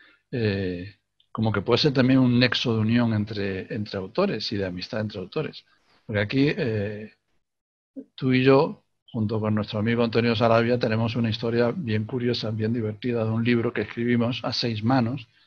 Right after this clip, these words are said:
que se llamaba primera noticia de Noela Duarte, y para lo cual, pues, eh, tuvimos que crear un personaje,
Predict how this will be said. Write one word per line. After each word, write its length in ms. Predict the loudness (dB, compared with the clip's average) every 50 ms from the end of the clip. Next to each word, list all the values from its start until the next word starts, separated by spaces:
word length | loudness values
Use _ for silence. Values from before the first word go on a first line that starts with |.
| _ _ _ _
que 100 | -4 -4
se 120 | -2 0 0
llamaba 580 | 0 0 0 0 2 2 2 2 0 -2 -10 _ _ _ _ _ _
primera 320 | _ 0 0 2 2 2 2
noticia 480 | 2 2 0 0 -2 -2 0 0 2 2
de 80 | 2
Noela 320 | 2 2 2 2 2 2 2
Duarte, 540 | 2 4 6 6 4 4 0 -4 -6 -8 -8 _ _ _ _ _ _ _ _ _ _ _ _ _ _ _ _
y 420 | 2 4 6 6 6 6 4 2 0 -6 -10 _
para 200 | 4 4 6 6
lo 160 | 4 0 0
cual, 360 | 2 4 6 6 4 2 -2 -10 -20 _ _ _ _ -20 -20 -8 _
pues, 240 | 0 0 0 0 -2
eh, 160 | -2 -4 -4
tuvimos 340 | -2 -2 0 2 2 2 4
que 160 | 4 2 4
crear 540 | 4 2 4 6 6 6 4 2 -2 -12 _ _ _
un 160 | -6 -6 -4
personaje, 560 | -2 -4 -2 0 2 2 2 0 0 -6 -12